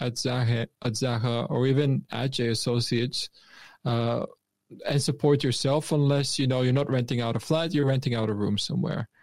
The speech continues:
uh, because you, you just can't, can't afford it. After a while, like in Zaha, you do end up getting a decent salary, but it takes a while,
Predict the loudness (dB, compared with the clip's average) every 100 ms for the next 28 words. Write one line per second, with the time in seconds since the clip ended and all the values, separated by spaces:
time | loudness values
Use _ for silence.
0 | _ -20 _ _ -6 -4 -2 -2 0 2
1 | 2 0 -2 -2 0 0 0 0 -2 0
2 | -2 -4 -12 -16 _ -6 -4 -4 -2 0
3 | 0 -2 -6 _ -20 -20 -12 -4 -4 0
4 | 4 4 4 2 2 0 -2 _ -8 -6
5 | -6 -2 2 2 2 0 2 0 -2 _
6 | _ _ _ -2 0 4 4 4 0 _
7 | _ _ _ _ _ _ _ -2 2 2
8 | 0 0 2 2 2 2 0 0 -2 -2
9 | -2 0 -2 -4 _ _ _ _ _ -4
10 | 0 2 2 0 0 0 0 0 -4